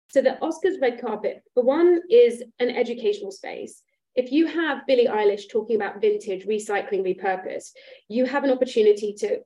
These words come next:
kind of reach her demographic of people and get them excited about that. So there's one way, that's one way that it matters. But this idea of wearing something once is also something we've always tried to address. We've pushed for rewearing, we've pushed designers and brands to go into their archives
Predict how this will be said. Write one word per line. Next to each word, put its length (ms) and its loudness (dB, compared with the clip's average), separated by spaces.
kind 260 -2
of 80 0
reach 320 0
her 140 4
demographic 580 -2
of 100 -14
people 340 -14
and 120 0
get 160 -4
them 80 -4
excited 560 -6
about 220 -8
that. 160 -10
So 120 -4
there's 200 4
one 340 6
way, 260 4
that's 220 -2
one 220 2
way 100 2
that 140 2
it 100 -2
matters. 560 -8
But 120 2
this 200 -2
idea 460 4
of 140 0
wearing 380 2
something 360 -4
once 320 -2
is 100 -10
also 220 -6
something 280 0
we've 140 2
always 240 0
tried 240 -4
to 80 -4
address. 400 -4
We've 260 -12
pushed 320 -4
for 100 0
rewearing, 720 0
we've 160 -14
pushed 300 -4
designers 560 2
and 200 -4
brands 320 0
to 60 -2
go 140 0
into 180 -2
their 120 -4
archives 760 -6